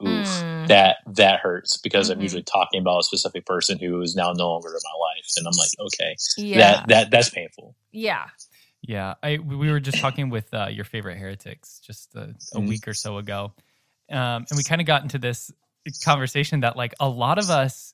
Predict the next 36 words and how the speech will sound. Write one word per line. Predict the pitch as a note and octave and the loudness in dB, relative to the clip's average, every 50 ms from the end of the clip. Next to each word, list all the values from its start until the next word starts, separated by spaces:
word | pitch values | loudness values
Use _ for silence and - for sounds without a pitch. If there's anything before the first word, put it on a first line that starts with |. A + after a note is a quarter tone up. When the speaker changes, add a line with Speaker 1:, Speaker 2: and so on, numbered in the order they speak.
| _ | _
Speaker 3:
that | C3+ B2 B2+ A2+ - - | -4 -2 -2 -2 0 0
are, | C3+ C3+ C3 B2+ C3 B2 G#2+ - _ _ _ _ _ _ _ - - | 2 2 2 2 0 -2 -6 -10 _ _ _ _ _ _ _ -14 -12
I | A2+ | -8
mean, | A2 G#2 G#2 G#2 | -8 -6 -6 -6
at | G2+ F#2+ | -6 -6
least | A#2+ C3+ C3+ - - - | -6 -6 -6 -6 -6 -6
in | C3 A#2+ A#2 | -4 -2 0
the | A2+ A2+ A2+ A2+ A2+ - - _ _ - | 0 2 2 0 0 -4 -8 _ _ -2
outwardly | C#3 B2+ A#2 C3 B2 A#2+ A#2 A#2+ A2+ A2 A2 A2+ | -2 -2 -2 -4 -6 -8 -8 -8 -8 -8 -8 -8
deconstructing | A2+ A#2+ A#2 - - B2 A#2+ - - B2+ A2+ A2+ - - A#2 G#2+ G2+ | -6 -8 -8 -8 -6 -8 -8 -8 -6 -6 -6 -6 -6 -8 -10 -10 -12
spaces, | - - A#2 A2+ A2+ A2 - A#2+ A2 G#2+ | -10 -8 -6 -6 -6 -6 -8 -12 -14 -12
hosting | - A2 G#2+ - - - A2 | -12 -12 -14 -14 -14 -10 -6
podcasts, | - A#2 G#2+ A2 - - A2 G#2 - - - | -4 -4 -4 -4 -6 -8 -8 -8 -8 -10 -12
YouTube, | A#2 G#2 - - A2+ G#2+ A2+ | -12 -12 -12 -12 -8 -4 -2
all | A2+ A2+ | -2 -2
that | A#2 A#2+ B2 | -2 -4 -6
kinda | - B2 A2+ A#2 | -6 -8 -10 -8
stuff, | - A2+ G#2+ - _ _ _ _ _ _ _ _ _ _ - | -8 -10 -10 -12 _ _ _ _ _ _ _ _ _ _ -6
a | - D3 | -4 -2
lot | C#3+ D#3+ F3+ A3+ | 0 2 2 2
of | C4 C4+ | 2 0
us | B3 A3 - - - | 0 -2 -2 -2 0
are, | D3+ E3 F3 F3 F3 F3 F3 E3+ E3 D#3+ - - _ _ _ _ - C#3 B2+ B2+ | 2 4 4 4 2 2 0 0 0 -2 -4 -6 _ _ _ _ -10 -8 -6 -2
were | D3 F3 F#3 D#3+ B2+ C3 D#3 F3+ F#3 F3 _ - | 0 2 2 2 2 2 0 -2 -2 -6 _ -12
Speaker 2:
<laughs> | - - - G#3+ - G3+ - _ _ _ _ - - D#3 | -14 -14 -14 -16 -18 -20 -20 _ _ _ _ -4 0 4
Speaker 3:
fundamentalist | D3+ D#3 D3+ D3 C#3+ C3 C3+ C3+ - B2+ B2+ A#2+ - - - - _ - | 4 4 4 4 2 2 2 0 -2 -4 -6 -6 -6 -6 -8 -14 _ -6
or | C#3+ C3+ C3+ C3+ C3+ C3 B2+ B2+ B2 A#2 | -2 0 2 2 2 2 2 0 0 -2
ver-, | B2+ A2 B2+ C3 C3+ - - C#3+ | -4 -2 0 0 0 -2 -4 -8
Calvinist | - - C3+ C3+ C#3 C3 B2+ A#2+ A2 G#2 - - - - | -6 -2 0 0 0 0 -2 -4 -4 -6 -8 -12 -14 -10
or, | C3 C3 C3 B2+ B2+ B2 B2 B2 A#2+ A#2+ | -6 -4 -4 -2 -2 -4 -4 -6 -6 -8
you | - B2 A#2+ | -10 -10 -8
know, | A2+ G#2+ G#2+ A2+ A#2 | -6 -6 -8 -8 -10
Speaker 2:
Super | - G#3+ - G#3 | -12 -12 -12 -10
evangelical. | G3 F#3+ F#3+ F#3+ F#3 F#3+ F#3 F3 E3+ E3+ | -10 -8 -8 -8 -8 -6 -6 -6 -6 -6
Speaker 3:
super | F3 - F#3 F3 D#3 E3+ D#3 | -2 -2 -2 0 0 -2 -2
evangelical. | C3+ D3 C#3+ C3 C3 B2+ B2 B2+ B2+ B2 B2+ C3 A#2+ - A#2+ A#2 A2+ G#2+ A2 A2+ - | -2 -2 -2 0 0 0 0 0 0 0 0 -2 -2 -4 -4 -4 -2 -4 -4 -6 -10